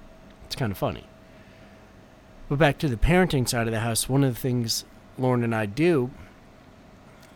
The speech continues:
is we have the conversation about how things will be. Now, don't get me wrong.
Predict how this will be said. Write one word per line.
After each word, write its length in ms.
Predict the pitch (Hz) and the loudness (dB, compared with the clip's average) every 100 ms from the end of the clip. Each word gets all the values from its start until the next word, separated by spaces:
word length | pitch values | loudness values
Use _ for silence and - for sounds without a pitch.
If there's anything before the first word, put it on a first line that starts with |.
| - - - | -20 -18 -4
is 180 | 139 123 | -4 0
we 140 | 143 | 0
have 260 | 131 139 135 | 2 0 0
the 120 | 147 - - - - | -4 -6 -20 -20 -12
conversation 800 | - 147 123 110 - 175 170 135 | -2 0 0 -2 -2 0 0 0
about 320 | 117 113 117 107 - - - - - | 0 0 0 -2 -16 -20 -20 -18 -8
how 160 | 117 101 | -6 -4
things 260 | 110 101 | -6 -8
will 80 | 123 | -4
be. 140 | 143 | -2
Now, 260 | 120 139 135 - - - - - - - | 0 0 -2 -8 -20 -20 -20 -20 -10 2
don't 180 | 180 | 2
get 140 | 196 202 | 6 4
me 120 | 170 | 6
wrong. 300 | 151 123 | 4 2